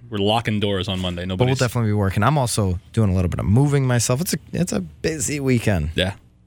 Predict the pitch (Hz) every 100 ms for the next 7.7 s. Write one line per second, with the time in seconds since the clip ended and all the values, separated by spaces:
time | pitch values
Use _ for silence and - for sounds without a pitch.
0 | _ _ - 127 175 127 104 90 85 78
1 | 80 69 58 - - _ - - - -
2 | - 139 135 127 113 123 113 131 107 131
3 | 135 120 101 131 165 139 101 107 127 135
4 | 139 143 143 143 147 151 147 160 160 170
5 | 180 - - 120 131 123 - 160 - 117
6 | 101 90 120 110 87 82 - - - 127
7 | 107 113 - 117 123 123 -